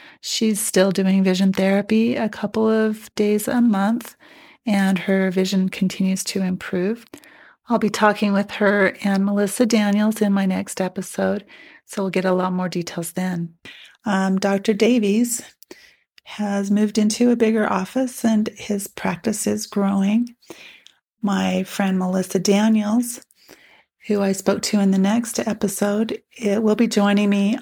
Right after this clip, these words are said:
on our next podcast along with Karen Rinaldini. And, uh, Melissa continues to provide a wealth of great information and resources on her website and on her YouTube channel.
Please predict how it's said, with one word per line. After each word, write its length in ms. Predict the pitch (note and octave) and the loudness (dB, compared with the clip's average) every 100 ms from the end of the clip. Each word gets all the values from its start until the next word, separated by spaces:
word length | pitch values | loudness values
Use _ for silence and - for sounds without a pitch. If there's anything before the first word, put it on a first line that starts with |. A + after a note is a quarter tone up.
| - | -2
on 320 | G3 G3 G3+ | -2 0 -2
our 200 | B3 F#3+ | -2 -2
next 360 | F#3 F#3+ - C4 - - _ | -4 -6 -10 -12 -14 -20 _
podcast 680 | - G3+ G3+ - G3 G3 - | -8 -6 -6 -6 -6 -6 -4
along 360 | G#3+ G#3 G3 F#3+ | -2 0 0 0
with 320 | F#3+ F#3+ - - - - | -2 -4 -8 -20 -20 -18
Karen 320 | - G#3 G3 | -2 0 2
Rinaldini. 640 | F#3+ F#3+ F#3 F#3 G3 F#3+ F3+ - - - - _ - | 2 2 0 0 0 0 -4 -12 -20 -20 -20 _ -4
And, 460 | G3+ F#3+ F#3 F#3 | -2 0 -2 -2
uh, 180 | F#3 G3 | -2 -2
Melissa 540 | G3+ G#3+ A#3+ A#3+ A3 G#3+ | 0 2 2 2 0 2
continues 540 | - G#3 A3 G3+ G3+ | -2 0 2 0 0
to 80 | G#3 | -2
provide 380 | G#3 G3+ G3 F#3+ | 0 4 4 6
a 40 | |
wealth 360 | F#3 G3+ A3 A#3 | 4 2 2 -2
of 160 | G#3+ | -4
great 260 | - G3+ G3+ | 0 0 2
information 760 | G#3 G#3+ G#3 G3+ G#3 - B3+ A#3 | -2 -2 -2 0 -2 0 0 2
and 120 | G3 | 2
resources 560 | G3 G3 G3+ G3 G#3 | 0 0 -2 -2 0
on 140 | G3 F#3+ | 2 2
her 100 | F#3+ | 4
website 520 | F#3 F#3+ - G3 G3 | 2 2 0 2 2
and 220 | G3 F#3+ | 2 2
on 180 | G3 F#3+ | 2 0
her 120 | F#3+ | 0
YouTube 500 | G3 F#3+ G3 - G3 | 2 2 2 -4 -4
channel. 460 | - G3 F#3 G3+ | -2 -2 0 0